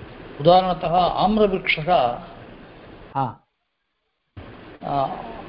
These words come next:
Speaker 1: अ, वृक्षः इति विशेष्यम्, आम्रः
Speaker 2: हा।
Speaker 1: इति विशेष्यम्, अथवा, अ, उन्नतवृक्षः उन्नतम् इति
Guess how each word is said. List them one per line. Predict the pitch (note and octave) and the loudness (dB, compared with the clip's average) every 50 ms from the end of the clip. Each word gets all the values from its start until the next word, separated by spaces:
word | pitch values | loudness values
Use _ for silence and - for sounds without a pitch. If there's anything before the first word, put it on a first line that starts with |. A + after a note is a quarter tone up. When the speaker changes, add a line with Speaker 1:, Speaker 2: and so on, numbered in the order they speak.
| - - | -10 -6
Speaker 1:
अ, | - - - C3+ C3+ | -4 -2 0 0 0
वृक्षः | C3 C#3 D#3 D#3+ D#3+ - A#3 G3+ F3+ G3 G#3+ | 2 2 2 2 4 6 6 6 6 6 4
इति | G#3+ G#3+ G3+ F3 G#3 A3 G#3+ F#3+ | 4 2 0 0 -2 -2 0 0
विशेष्यम्, | D#3 C#3 - F#3 F#3 E3 - - E3+ D#3+ F3 A3 A#3 C4+ D4+ - - - - - - - - - | 0 0 2 2 2 2 2 0 -2 -2 -2 -2 -4 -6 -8 -10 -14 -18 -18 -18 -18 -10 -2 2
आम्रः | F3 F#3+ G3+ G3+ G#3 G3+ | 4 4 6 6 4 4
Speaker 2:
हा। | F3 F#3+ G#3+ A3 | 4 4 4 4
Speaker 1:
इति | G#3+ G#3 F3+ G#3 | 4 2 0 -2
विशेष्यम्, | E3+ D#3 - G3 G3 F#3 D#3+ - F#3 E3+ E3 | -2 -2 0 0 0 0 0 -2 -2 0 0
अथवा, | D3+ D#3 F3 D#3+ D#3 - - - - - - - - - - - - - - - - - - - - - - - | 0 2 2 2 2 0 -6 -8 -10 -12 -12 -14 -14 -16 -18 -18 -18 -18 -18 -20 -20 -20 -20 -20 -20 -16 -10 -6
अ, | D3 C3+ C3+ C3+ C3 B2+ B2+ B2+ B2+ B2+ - - - - - - - - - - - - - - - - - - - - - - - - - - - - - - - - - - - - - - - - - - - - - - - - - - - - - - D#3+ E3+ D3+ | -2 0 0 0 0 0 -2 -4 -4 -6 -6 -8 -10 -12 -14 -14 -14 -14 -16 -16 -16 -16 -16 -16 -16 -16 -14 -16 -16 -14 -14 -14 -14 -14 -14 -14 -14 -12 -12 -12 -12 -12 -12 -12 -14 -14 -12 -12 -12 -10 -10 -10 -10 -10 -12 -10 -10 -10 -10 -10 -10 -8 -6 -6 -2 4 8
उन्नतवृक्षः | D#3 F#3+ G#3 G#3 - A#3 A3 G3 G3 G3 - - G3+ E3 E3+ F#3 E3 B2+ A#2 A#2 C3+ E3 - - - - - - - - - - - - - - - - - - - - - - - - - - - - - - - - | 10 10 10 8 8 4 4 2 2 0 0 0 2 4 4 4 4 4 2 2 0 -2 -6 -12 -16 -18 -20 -20 -20 -20 -20 -20 -20 -20 -20 -20 -20 -20 -20 -20 -20 -20 -20 -20 -20 -20 -20 -18 -18 -18 -18 -14 -4 2
उन्नतम् | D3+ E3+ F#3+ G3+ G#3 G#3 A3 A3 A3+ A3+ | 4 6 8 8 6 6 4 2 4 2
इति | G#3+ E3+ F3+ A3 | 2 2 2 2